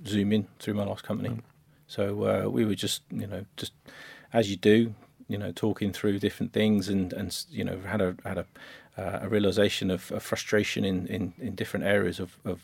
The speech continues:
Speaker 1: what we saw within the marketplace and what we saw in, in terms of, uh, um, uh, pressure points from both publishers and, and, uh, and agencies and clients. And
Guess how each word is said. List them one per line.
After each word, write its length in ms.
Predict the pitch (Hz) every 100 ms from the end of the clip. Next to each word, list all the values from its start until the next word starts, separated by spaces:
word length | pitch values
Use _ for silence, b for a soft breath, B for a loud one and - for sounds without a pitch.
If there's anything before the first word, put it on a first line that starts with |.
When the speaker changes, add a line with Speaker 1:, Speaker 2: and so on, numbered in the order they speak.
| -
Speaker 1:
what 180 | 113 -
we 180 | 113 110
saw 240 | - 113
within 300 | 104 101 101
the 60 | 101
marketplace 640 | 104 104 - - 104 104
and 100 | 101
what 120 | 98
we 160 | - 101
saw 440 | - - 101 101
in, 220 | 101 98 92 B B B B
in 120 | 101
terms 320 | - 101 95
of, 260 | 98 92 -
uh, 340 | 98 98 95 -
um, 460 | 95 95 95 92 _ b b b b
uh, 340 | 95 95 101 98 - -
pressure 240 | - - 107
points 360 | - 110 117
from 500 | - 110 98 95 90 -
both 220 | 101 -
publishers 420 | 110 101 - 92
and, 220 | 98 92 - -
and, 340 | 95 92 87
uh, 220 | 90 104 -
and 160 | 101 98
agencies 420 | 98 98 - 95
and 100 | 92
clients. 400 | 104 101 127 -
And 200 | 98